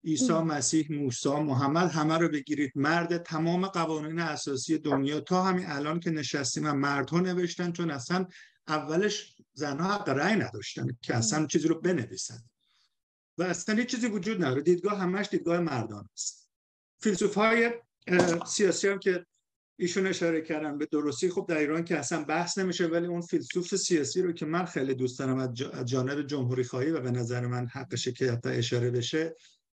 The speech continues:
Speaker 1: دو تا فیلسوف هستن، یکی آیزا برلین و بعدی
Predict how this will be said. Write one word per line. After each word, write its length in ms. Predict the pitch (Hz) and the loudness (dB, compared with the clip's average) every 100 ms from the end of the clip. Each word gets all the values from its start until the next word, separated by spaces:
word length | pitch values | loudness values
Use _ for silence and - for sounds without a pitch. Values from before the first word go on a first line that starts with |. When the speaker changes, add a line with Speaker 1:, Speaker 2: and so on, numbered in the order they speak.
| _ _ _ _ - | _ _ _ _ 0
Speaker 1:
دو 100 | 202 | 0
تا 140 | 208 | -2
فیلسوف 440 | - 160 123 175 | -2 -2 -2 -2
هستن، 300 | 160 135 151 | -2 -4 -4
یکی 220 | 151 131 139 | -4 0 2
آیزا 400 | 135 123 127 123 | 4 4 4 2
برلین 600 | 123 120 120 147 160 135 | 2 4 6 4 0 0
و 260 | 131 123 120 _ | 0 0 -4 _
بعدی 420 | - 131 135 160 | -4 0 2 0